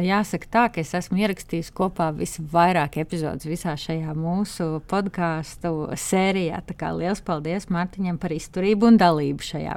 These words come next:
visā. Bet, nu, šodien domājot par to, ko gan starp svētkiem ar, eh, jums izstāstīt un parunāt, ka droši vien daudziem no mums domas galīgi nenesās pie tā, kas notiek, eh, finanšu tirgos, bet gribās pavadīt laiku ar saviem mīļajiem, izlēmām ar Mārtiņu, ka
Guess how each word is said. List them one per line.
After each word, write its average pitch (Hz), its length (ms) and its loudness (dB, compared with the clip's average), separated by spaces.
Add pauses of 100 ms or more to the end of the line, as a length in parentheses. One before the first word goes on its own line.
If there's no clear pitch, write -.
visā. - 300 -8 (880)
Bet, 196 220 0 (100)
nu, 233 80 8
šodien 311 360 8
domājot 240 400 8
par 185 120 -2
to, 247 140 4 (100)
ko 311 200 4
gan 214 160 6
starp - 280 -4
svētkiem 226 560 2
ar, 170 100 -2
eh, 170 260 2 (160)
jums 175 200 -4
izstāstīt 202 640 0
un 175 80 -2
parunāt, 262 400 4
ka 175 120 -8
droši 196 260 -2
vien 165 100 2
daudziem 196 360 4
no 165 120 0
mums 185 240 2
domas 190 320 2
galīgi 185 400 2
nenesās 185 560 2
pie 160 160 -4
tā, 180 220 -2 (100)
kas - 240 -2
notiek, 180 480 2 (120)
eh, 156 120 -2
finanšu 277 560 0
tirgos, 175 400 -2
bet - 160 -10
gribās 175 320 -2
pavadīt 175 400 -2
laiku 185 320 -2
ar - 60 -12
saviem 170 300 0
mīļajiem, 214 480 2
izlēmām 180 520 2
ar 170 80 -4
Mārtiņu, 208 460 0
ka 180 120 -2